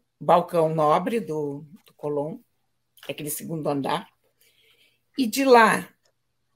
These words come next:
eu fotografei toda a plateia, o palco, parte da cúpula. Tinha crianças na plateia. Tinha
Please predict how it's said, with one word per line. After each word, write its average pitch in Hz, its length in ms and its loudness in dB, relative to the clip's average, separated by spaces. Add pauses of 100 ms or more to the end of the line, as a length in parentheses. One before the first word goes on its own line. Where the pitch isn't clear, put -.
(280)
eu 185 140 -2
fotografei 196 720 0
toda 196 280 0
a 170 40 -4
plateia, 170 840 2
o 196 140 -4
palco, 175 600 0 (1300)
parte 226 360 4
da 202 140 4
cúpula. 160 640 -6 (640)
Tinha 240 180 0
crianças 214 840 4
na 156 100 -6
plateia. 156 720 -6 (1040)
Tinha 190 580 0